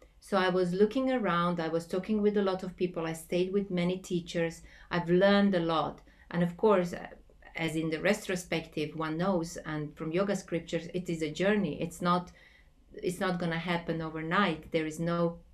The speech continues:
quick, uh, way to it. It's a process. Um, and in that process,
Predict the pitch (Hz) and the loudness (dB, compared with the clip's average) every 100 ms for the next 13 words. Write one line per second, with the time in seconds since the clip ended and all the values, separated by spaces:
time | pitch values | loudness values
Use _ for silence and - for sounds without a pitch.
0 | - - 180 175 - - - _ - 156 | -12 2 2 2 -12 -18 -20 _ -6 -2
1 | 151 - 170 202 208 - 151 139 139 - | -2 0 4 4 4 0 2 2 0 -6
2 | 165 170 170 - 180 180 170 - - _ | -8 -6 -8 -2 -2 -2 -8 -10 -18 _
3 | - - - - - - _ 180 180 180 | -20 -20 -20 -20 -20 -20 _ 2 4 4
4 | 180 175 - - - - - - - - | 2 0 -6 -18 -20 -20 -20 -20 -20 0
5 | 202 202 202 - 202 190 269 294 - 208 | 4 4 4 4 4 6 2 0 -2 2
6 | 196 202 240 247 - | 2 2 -2 -2 -8